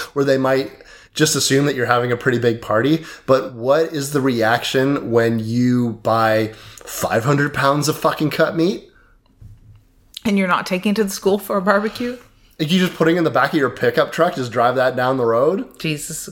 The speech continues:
Speaker 2: Christ.
Speaker 1: Oh my God.
Speaker 2: Yeah, steaks on legs keep a lot better too.
Speaker 1: Yeah,
Speaker 2: Yeah.
Speaker 1: absolutely.
Speaker 2: Mm-hmm. A lot fresher. A lot fresher. So yeah, that's, that's what Slither's about. We've talked about it quite a bit 'cause we've been rambling for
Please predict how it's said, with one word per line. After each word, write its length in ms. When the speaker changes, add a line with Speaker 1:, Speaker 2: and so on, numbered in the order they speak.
Speaker 2:
Christ. 680
Speaker 1:
Oh 160
my 180
God. 480
Speaker 2:
Yeah, 260
steaks 360
on 160
legs 300
keep 260
a 60
lot 240
better 240
too. 260
Speaker 1:
Yeah, 640
Speaker 2:
Yeah. 100
Speaker 1:
absolutely. 680
Speaker 2:
Mm-hmm. 360
A 60
lot 140
fresher. 440
A 40
lot 160
fresher. 220
So 100
yeah, 220
that's, 240
that's 280
what 120
Slither's 340
about. 260
We've 140
talked 260
about 140
it 80
quite 160
a 60
bit 240
'cause 120
we've 100
been 140
rambling 440
for 280